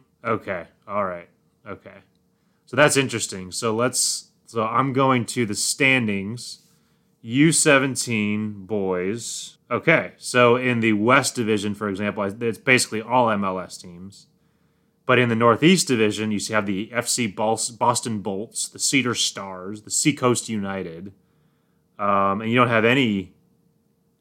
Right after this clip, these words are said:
you don't have any M L S teams in the Northeast Division, uh, or the Southeast Division. So is there, like, a, so that's a West.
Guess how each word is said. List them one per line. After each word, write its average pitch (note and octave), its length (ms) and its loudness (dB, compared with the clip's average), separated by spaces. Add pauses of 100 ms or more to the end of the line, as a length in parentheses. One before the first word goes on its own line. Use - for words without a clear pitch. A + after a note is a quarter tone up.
(120)
you A2+ 60 -12
don't A#2+ 100 0
have A2+ 140 2
any B2+ 220 4
M A2 120 2
L G#2 100 4
S G2 100 -2
teams G#2 320 -6
in F#2+ 60 -10
the F#2+ 80 -6
Northeast G#2 420 -2
Division, F2 540 -12 (1000)
uh, F#2 400 0
or A#2 220 0
the G#2+ 100 2
Southeast G#2+ 540 0
Division. F2+ 340 -12
So A2+ 160 0
is G#2+ 120 2
there, C3+ 180 6
like, B2+ 280 2
a, G#2 540 -2
so - 140 -14
that's G2+ 140 -16
a F#2+ 40 -16
West. G#2 720 -8